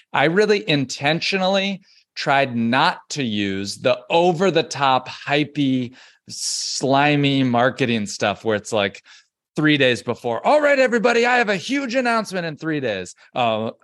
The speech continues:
um, two days before, "Can't wait to tell you, only this."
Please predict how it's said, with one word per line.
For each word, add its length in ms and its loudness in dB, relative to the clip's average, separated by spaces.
um, 240 -2
two 140 -4
days 180 2
before, 380 -4
"Can't 240 0
wait 240 2
to 100 -2
tell 300 2
you, 240 0
only 340 2
this." 360 0